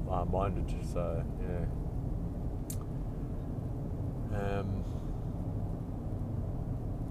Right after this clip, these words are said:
so,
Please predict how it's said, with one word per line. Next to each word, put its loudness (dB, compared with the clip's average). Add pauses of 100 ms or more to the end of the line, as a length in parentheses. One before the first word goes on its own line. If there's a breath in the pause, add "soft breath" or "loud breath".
(1900)
so, 2